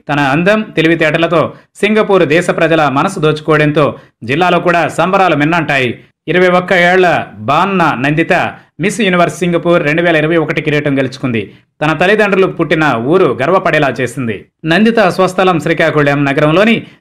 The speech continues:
చిన్న బజారులోని దూదివారి వీధి. ఇక్కడే సొంతిల్లు ఉంది. తండ్రి బాన్న గోవర్ధన్ రావు, తల్లి ఫణి మాధురి ఇరవై ఏళ్ల క్రిందట సింగపూర్లో స్థిరపడ్డారు. వీరిద్దరూ సివిల్ ఇంజనీరింగ్ పట్టభద్రులే. ప్రస్తుతం గోవర్ధన్ రావు ఏవియేషన్ సప్లై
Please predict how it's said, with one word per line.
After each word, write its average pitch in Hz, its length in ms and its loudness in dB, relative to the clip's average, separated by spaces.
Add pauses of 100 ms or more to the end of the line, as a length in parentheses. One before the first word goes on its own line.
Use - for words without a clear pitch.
(200)
చిన్న 226 160 2
బజారులోని 156 760 2 (240)
దూదివారి 165 500 2
వీధి. 135 440 -2 (160)
ఇక్కడే 170 360 0
సొంతిల్లు 156 460 0
ఉంది. 131 340 -2 (300)
తండ్రి 165 460 0
బాన్న 143 500 0 (100)
గోవర్ధన్ 156 460 0
రావు, 202 180 0 (300)
తల్లి 196 460 0
ఫణి 175 140 0
మాధురి 156 560 0
ఇరవై 147 220 0
ఏళ్ల 175 280 4
క్రిందట 165 420 0 (380)
సింగపూర్లో 202 520 0
స్థిరపడ్డారు. 143 600 -2
వీరిద్దరూ 143 520 0 (260)
సివిల్ 214 260 2
ఇంజనీరింగ్ 185 480 2 (120)
పట్టభద్రులే. 143 680 0 (180)
ప్రస్తుతం 196 500 0
గోవర్ధన్ 180 400 2
రావు 135 220 0 (300)
ఏవియేషన్ 190 680 2
సప్లై 175 560 0